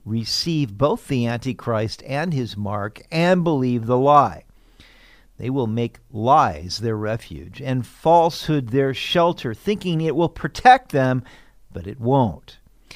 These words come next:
And why will they do this? The Apostle Paul tells us in Second Thessalonians chapter two, verse nine,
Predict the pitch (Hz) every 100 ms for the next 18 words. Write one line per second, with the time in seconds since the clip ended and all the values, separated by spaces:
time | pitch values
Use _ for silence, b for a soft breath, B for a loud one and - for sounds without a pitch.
0 | B 185 202 233 311 302 277 254 202 226
1 | 226 233 - - _ - b b - 196
2 | 202 185 180 185 - 190 180 175 - 127
3 | 120 120 117 117 110 135 123 110 101 117
4 | - 98 131 143 107 104 104 - - 107
5 | - 107 - - 160 127 127 135 131 151
6 | 160 123